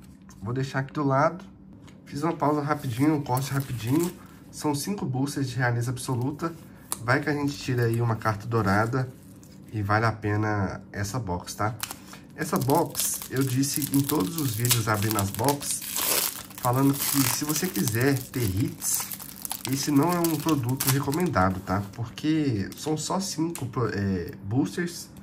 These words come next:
então a probabilidade de você pegar uma ultra rara que você queira é muito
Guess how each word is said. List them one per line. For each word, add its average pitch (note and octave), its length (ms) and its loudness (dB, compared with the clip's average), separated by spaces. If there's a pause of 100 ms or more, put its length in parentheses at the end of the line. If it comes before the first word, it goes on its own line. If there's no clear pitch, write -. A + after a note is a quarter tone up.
(360)
então B2 560 2
a G#2+ 40 -2
probabilidade D#3 1040 -2
de A#2+ 80 -4
você A#2 220 -4
pegar A2+ 300 -4
uma A2+ 160 0
ultra A2+ 240 -2
rara A2 220 0
que A2 100 -10
você A#2+ 240 -2
queira C#3 480 0 (520)
é C#3 120 2
muito C#3 600 4